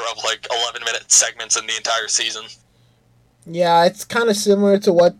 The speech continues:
Speaker 2: um, how they premiered The Loud House all the way back in, uh, twenty sixteen. Feels like a million years ago, but, um, that seems to be, like, the right way to go and approach it, you know.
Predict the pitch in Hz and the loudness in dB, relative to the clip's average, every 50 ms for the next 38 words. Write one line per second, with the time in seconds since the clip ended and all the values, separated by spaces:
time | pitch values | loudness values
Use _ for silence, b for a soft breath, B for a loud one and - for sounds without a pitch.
0 | _ - - 170 170 165 160 160 160 156 151 160 - - 196 190 214 208 202 202 | _ -6 -2 2 2 4 4 2 2 0 -2 -6 -4 0 4 6 8 8 6 4
1 | - 202 175 175 175 170 175 165 156 160 165 180 175 160 160 165 160 - - - | 4 0 2 2 2 4 4 2 2 2 2 4 4 4 4 4 2 0 -4 -14
2 | b b b b b b - 202 214 214 208 202 196 185 160 175 170 180 202 - | b b b b b b 6 8 10 10 10 10 8 8 8 6 6 6 4 4
3 | 202 185 175 165 160 160 156 151 147 - - - 196 196 196 196 202 - 156 156 | 4 4 4 4 4 4 4 4 4 2 0 2 4 4 4 2 0 -2 -12 -12
4 | - - - 180 170 170 170 170 - - 180 180 165 170 165 - 160 156 160 170 | -12 -10 -8 -6 -4 -4 -4 -6 -4 -2 0 2 2 2 0 0 -2 -4 0 2
5 | 180 190 190 190 185 180 175 175 180 180 165 170 156 156 156 151 151 147 147 151 | 2 4 4 2 2 4 4 4 4 4 0 -4 0 4 6 6 6 6 6 4
6 | 147 147 147 143 143 143 156 - b b b b b b b b - 170 185 233 | 4 6 4 2 0 -2 -6 -10 b b b b b b b b 0 2 2 2
7 | 214 - - - 220 214 208 202 208 - 196 175 185 180 175 170 170 - - 175 | 2 -2 -6 -2 0 2 2 2 0 -2 -4 0 2 4 4 4 4 2 2 4
8 | 160 156 156 160 170 165 160 160 165 160 160 160 156 139 165 160 160 156 160 156 | 4 6 6 4 2 2 2 4 4 2 2 2 0 2 4 8 8 8 8 6
9 | - 156 160 156 147 - - 175 165 170 - - 185 180 180 165 160 165 165 160 | 2 -4 -2 -2 -2 0 2 2 2 2 0 0 0 0 0 0 -2 -4 -2 0
10 | 165 180 | -2 -2